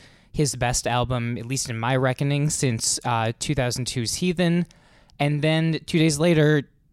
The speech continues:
he's dead. This person who just released this incredibly vital, um, jazz-influenced experimental rock record.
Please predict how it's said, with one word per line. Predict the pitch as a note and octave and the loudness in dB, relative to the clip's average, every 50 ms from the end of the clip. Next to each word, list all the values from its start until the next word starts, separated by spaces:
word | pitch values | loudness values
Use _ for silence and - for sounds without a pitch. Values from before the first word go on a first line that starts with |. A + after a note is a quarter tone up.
| _ - | _ -10
he's | B2+ C3 D#3 C#3+ C3+ | -2 0 0 0 0
dead. | B2 D#3 E3+ E3 B2+ A2+ A#2 A#2 | 2 2 2 2 2 0 -2 -2
This | C#3 C3+ - - | -2 -2 -2 -2
person | - D3+ C#3+ - - C#3 | -4 -4 -4 -4 -4 -6
who | B2+ A2+ | -6 -4
just | - B2+ - - C3 | -4 -4 -4 -4 -2
released | C3 C3 B2 B2+ B2+ A#2+ - - - C3 A2+ | -4 -2 -2 0 -2 -2 -2 -4 -6 -8 -8
this | B2+ A#2 - - - - - _ - - - _ _ _ _ _ _ | -6 -4 -4 -4 -4 -6 -10 _ -20 -20 -20 _ _ _ _ _ _
incredibly | - D3 C#3 - - F3+ E3+ E3+ E3+ D3+ D3+ D3+ C#3+ | -4 -4 -4 -2 0 2 2 2 2 0 0 0 0
vital, | C3 B2 A#2 C3 C3 C#3 D3 C#3 C#3+ C3+ C3 C3 C3+ D3+ E3+ - - - _ _ _ _ _ - | 0 0 0 0 2 2 2 4 4 4 4 4 2 2 0 -2 -8 -18 _ _ _ _ _ -2
um, | B2+ C3+ C3+ B2 A#2+ A#2+ A#2 - - _ _ F#3 C#3+ | 0 0 0 0 -2 -4 -4 -6 -6 _ _ -12 -6
jazz-influenced | - C#3+ C3+ C3 C#3 C#3+ C3 C#3 C#3 C3+ - - D3 C3 B2+ B2+ C3 - - | -2 0 2 2 2 2 2 0 0 -2 -2 -2 -2 0 0 0 -2 -2 -2
experimental | C3 B2 - - D3 C#3 B2+ C3 B2+ A#2 B2+ A#2+ A#2+ | -2 -4 -2 -2 -2 0 0 -2 -4 -4 -4 -4 0
rock | C3+ C3 C3+ D3 - - | 2 2 2 2 2 0
record. | C3+ A#2 A2 - - C3 A2+ A#2 B2 C3+ D3+ | -2 -2 -2 -2 -4 -4 -4 -2 -2 -2 -4